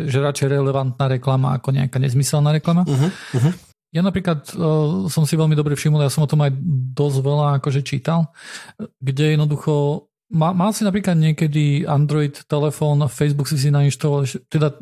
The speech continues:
Speaker 1: ty asi nie, ale bola kedy dávno, akože Facebook bolo také, že telefónne čísla, hej. Normálne si tam nazdieral akože kontakty, hej.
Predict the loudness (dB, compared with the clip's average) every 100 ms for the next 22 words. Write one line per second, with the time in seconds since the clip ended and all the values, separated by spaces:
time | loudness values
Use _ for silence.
0 | -8 0 0 2 2 2 2 2 0 -2
1 | -2 0 0 -2 0 0 2 2 0 0
2 | -2 0 0 0 -2 0 -2 -2 -2 -2
3 | -2 -2 -2 0 0 0 0 -2 -2 -2
4 | 0 2 0 -2 -20 -20 -20 -20 -12 -2
5 | 0 2 0 -2 -2 2 2 2 0 0
6 | -2 -2 -2 0 0 0 0 -2 0 2
7 | 4 2